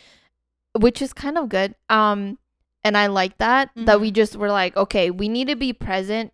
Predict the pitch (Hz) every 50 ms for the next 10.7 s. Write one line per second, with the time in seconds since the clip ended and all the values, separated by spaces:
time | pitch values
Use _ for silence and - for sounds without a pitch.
0 | - 202 196 190 190 190 190 190 190 185 185 175 - _ _ _ _ _ _ _
1 | _ _ _ _ _ _ - 202 202 208 214 220 220 208 202 185 - _ _ _
2 | _ _ _ _ 208 220 214 208 - - - _ _ _ _ - 240 269 285 330
3 | 370 403 392 294 311 294 269 214 180 180 208 214 214 196 190 196 202 202 202 202
4 | 233 233 247 277 285 - - 294 240 208 196 185 180 180 _ _ _ - 233 247
5 | 254 262 269 269 269 226 240 233 226 220 226 - - 247 214 190 196 202 202 220
6 | 220 214 214 208 202 190 202 196 190 196 - - 208 196 196 208 202 - - 196
7 | 190 208 190 190 202 202 202 196 196 185 180 190 190 196 190 180 180 185 170 170
8 | 208 - - - - 214 220 208 175 127 120 143 - 208 208 220 226 - - -
9 | - 269 - 196 247 269 262 - _ _ _ _ _ - 208 208 247 294 339 330
10 | 294 294 277 240 - 202 190 185 208 240 247 233 214